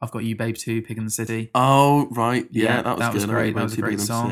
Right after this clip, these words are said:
Speaker 2: City. Uh, Darren Coles when he was clapping.
Speaker 1: Yeah, that was excellent.
Speaker 2: 'Cause we thought that it was the song, and
Speaker 1: Yeah.
Speaker 2: it could have been, 'cause it was
Speaker 1: It, it
Speaker 2: great.
Speaker 1: really moved
Speaker 2: It was
Speaker 1: me.
Speaker 2: actually just hitting a fly.
Speaker 1: Yeah. I mean, I know this is a bit, you know, nepotism and all that, but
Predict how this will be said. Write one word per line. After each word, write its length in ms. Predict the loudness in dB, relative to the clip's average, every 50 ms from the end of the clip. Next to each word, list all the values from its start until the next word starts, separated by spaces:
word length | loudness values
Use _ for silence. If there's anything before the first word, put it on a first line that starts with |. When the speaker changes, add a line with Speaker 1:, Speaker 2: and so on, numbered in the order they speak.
| -4
Speaker 2:
City. 200 | -4 -6 -6 -8 -8
Uh, 240 | -8 -8 -8 -8 -4
Darren 300 | -2 0 0 0 0 -2
Coles 320 | -2 0 0 0 0 0
when 100 | -2 0
he 60 | 0
was 100 | -2 -2
clapping. 520 | -4 -4 -4 -4 -4 -4 -6 -6 -4 -4 -2
Speaker 1:
Yeah, 220 | 0 0 0 2
that 140 | 2 2 0
was 140 | 0 0 -4
excellent. 480 | -4 -6 -6 -8 -10 -10 -10 -10 -6 -4
Speaker 2:
'Cause 100 | 0 4
we 120 | 4 4 4
thought 260 | 4 0 -4 -4 -4
that 40 | -6
it 40 | -8
was 120 | -8 -8 -8
the 40 | -10
song, 320 | -6 -4 -4 -4 -6 -6 -6
and 100 | -2 0
Speaker 1:
Yeah. 140 | 0 0 0
Speaker 2:
it 20 |
could 80 | 0 -2
have 100 | -4 -6
been, 140 | -10 -12 -12
'cause 140 | -14 -12 -8
it 60 | -4
was 60 | -2 -2
Speaker 1:
It, 80 | -2
it 60 | -2 -4
Speaker 2:
great. 100 | -4 -4
Speaker 1:
really 180 | -4 -4 -4 -6
moved 320 | -6 -8 -8 -10 -10 -12
Speaker 2:
It 60 | -12
was 100 | -12 -12 -12
Speaker 1:
me. 40 |
Speaker 2:
actually 220 | -12 -14 -16 -16 -18
just 100 | -20 -20
hitting 160 | -20 -20 -20 -20 _
a 40 |
fly. 300 | -16 -14 -14 -12 -14 -14 -12 -12
Speaker 1:
Yeah. 140 | -12 -14 -14 -16 _ _
I 80 | 0 4
mean, 120 | 4 4
I 100 | 4 4
know 140 | 4 2 2
this 200 | 2 0 0 0
is 100 | -2 -2 0
a 20 |
bit, 320 | 2 2 0 0 -2 -6 -14 -20 -20 _ _ _ -12
you 140 | -10 -8 -6
know, 160 | -4 -4 -4
nepotism 680 | -4 -6 -6 -8 -8 -10 -10 -8 -8 -6 -6 -6 -6
and 120 | -6 -6 -4
all 120 | -4 -4 -4
that, 260 | -4 -6 -6 -6 -4
but 260 | -2 -2 -2 -4